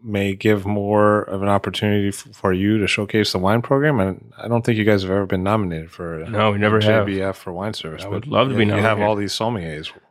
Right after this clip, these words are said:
Speaker 1: you know.
Speaker 2: Yeah, absolutely. I think, a-, as with anything, I think anytime we get the opportunity to have an event like that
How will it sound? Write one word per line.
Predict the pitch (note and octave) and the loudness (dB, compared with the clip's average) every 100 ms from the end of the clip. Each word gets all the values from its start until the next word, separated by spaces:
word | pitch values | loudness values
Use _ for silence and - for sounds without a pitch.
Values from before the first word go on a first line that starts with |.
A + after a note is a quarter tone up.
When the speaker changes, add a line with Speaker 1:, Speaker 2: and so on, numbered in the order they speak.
| _ E2 | _ -20
Speaker 1:
you | |
know. | D#2+ - | -20 -12
Speaker 2:
Yeah, | G#2+ B2 G#2+ - | -2 0 0 0
absolutely. | A#2 - A#2 D3 G#2+ G#2 | -2 2 2 2 2 -2
I | |
think, | G#2 B2 A2+ - _ _ _ - | 2 2 2 -2 _ _ _ -8
a-, | D#2 - D3 - | -6 2 2 4
as | D#3 D3+ | 4 4
with | C3 | 0
anything, | G#2+ B2 C3 D3+ C#3+ | 2 4 4 2 0
I | A#2 | -2
think | A#2 G#2+ - | -2 -2 0
anytime | B2 C#3 B2+ B2 A2+ G#2 | 2 2 2 0 0 -2
we | G#2+ | -6
get | G2+ A2+ G#2+ | -2 -2 -2
the | A2 | -2
opportunity | G#2 G#2 - A2+ A2+ G2+ | -2 -2 -2 0 2 0
to | G#2 | -2
have | G2+ G#2 G2+ | -2 0 0
an | G#2 | 0
event | G#2 G#2 G#2+ | -2 0 0
like | A2+ G#2+ | 0 0
that | A#2+ A#2 A2+ - | 2 4 4 0